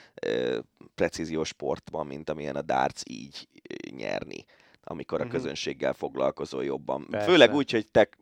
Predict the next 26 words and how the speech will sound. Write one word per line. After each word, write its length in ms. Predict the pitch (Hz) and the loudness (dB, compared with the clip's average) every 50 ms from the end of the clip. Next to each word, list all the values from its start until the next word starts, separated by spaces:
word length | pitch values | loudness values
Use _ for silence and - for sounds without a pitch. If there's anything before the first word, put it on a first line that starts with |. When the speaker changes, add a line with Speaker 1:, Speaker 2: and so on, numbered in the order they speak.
| _ - 104 | _ -2 6
Speaker 1:
vere-, 240 | 104 120 113 92 - - | 10 10 10 10 8 6
vereségre 520 | 95 117 104 71 - - - 85 76 82 90 | 8 8 8 8 6 2 -2 0 6 10 10
állsz, 340 | 101 110 101 65 67 - - | 12 12 12 10 8 6 2
tehát 180 | 87 87 - | -4 -4 -4
Speaker 2:
Igen. 120 | - - 92 | -4 -4 0
Speaker 1:
hogyha 160 | 101 95 98 | 4 4 4
úgy 220 | 131 165 180 151 131 | 6 4 0 -2 -2
foglalkozol 580 | - 117 98 87 85 82 82 90 92 90 92 | -2 0 4 8 8 8 8 6 4 6 4
a 60 | 90 | 4
közönséggel, 520 | 87 101 107 104 95 95 - 90 87 90 90 | 6 4 2 2 2 0 0 -2 2 4 4
hogy 120 | 90 90 92 | 4 4 4
egyébként 340 | 90 95 92 - 95 90 | 2 2 2 0 -2 -4
minden 280 | 104 123 127 101 80 73 | -4 -4 -2 0 0 4
megy, 180 | 80 92 98 - - - - - - - | 4 4 4 4 -2 -16 -16 -18 -16 -8
és 120 | - - | -2 2
egyébként 340 | 104 107 101 87 120 113 110 - _ | 2 2 4 2 2 2 2 0 _
a, 260 | - 92 92 85 - - | 4 6 8 8 6 4
nem 220 | - 98 117 120 | 4 2 2 2
néztem 440 | 127 117 110 101 95 - - 92 92 | 2 2 0 0 0 -2 -4 -4 0
végig 280 | 95 107 107 107 95 95 | 2 4 4 6 6 4
ezt 180 | 92 - - | 2 2 0
a 40 | 92 | -2
meccset, 380 | 90 87 90 - - 98 - - | -2 -2 -2 -2 -2 -4 -4 -2
mert 180 | 85 85 82 | -2 -2 0
belealudtam, 720 | 85 90 90 92 92 98 95 98 - - 104 98 95 95 _ _ _ - | 4 6 8 8 8 8 6 2 0 0 0 0 0 -4 _ _ _ -6
ö, 520 | - 95 92 95 95 95 98 98 98 95 | -4 0 2 2 2 4 4 2 0 -2